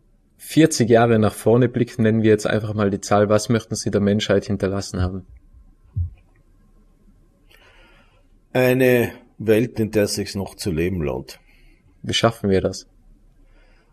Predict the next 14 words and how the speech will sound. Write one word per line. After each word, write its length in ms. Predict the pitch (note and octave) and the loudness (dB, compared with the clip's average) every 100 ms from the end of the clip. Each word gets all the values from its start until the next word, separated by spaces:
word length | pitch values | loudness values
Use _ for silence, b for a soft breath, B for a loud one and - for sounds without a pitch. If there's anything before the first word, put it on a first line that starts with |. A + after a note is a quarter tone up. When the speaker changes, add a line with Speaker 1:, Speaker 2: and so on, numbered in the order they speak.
| _ | _
Speaker 2:
Indem 540 | A2+ A#2 A#2 A#2 A#2 | -8 -2 0 0 2
wir 380 | A2+ A2+ G#2+ A2 _ _ | 2 4 2 -2 _ _
jetzt 380 | G#2 A2 - F#2+ | -2 -2 -2 -4
eine 180 | G#2 | -4
gewisse 420 | G#2+ G#2+ A#2 - E2+ | -4 -6 -6 -4 -4
Umkehr 440 | A#2+ - G2+ F#2+ | -4 -4 -4 0
halten 520 | F#2 G2 - F#2 D#2 - | 0 -2 -6 -8 -8 -14
und 220 | G2 G2+ | -14 -8
auf 160 | G2+ - | -8 -6
die 120 | A2+ | -8
vielen 300 | A2+ A2 G#2 | -4 -4 -2
jungen 300 | F#2+ G#2+ F#2 | -2 -4 -4
Menschen 480 | F2+ F#2+ - G2 F2+ | -4 -6 -8 -8 -2
hören, 420 | F2 G2 F#2 | -2 0 -4